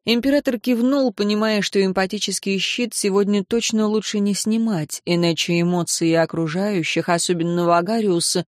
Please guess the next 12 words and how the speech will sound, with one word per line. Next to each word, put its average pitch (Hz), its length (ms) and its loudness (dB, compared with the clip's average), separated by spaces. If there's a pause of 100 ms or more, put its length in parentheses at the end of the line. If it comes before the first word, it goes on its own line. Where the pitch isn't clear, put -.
(260)
могут 226 300 2
свести 220 420 -2
его 190 280 0
с - 160 -4
ума, 208 380 -2 (120)
а 185 300 4
Аарон 190 260 4
и 190 100 2
так 220 260 -4
с - 60 -6
трудом 196 460 0
держался. 196 800 -6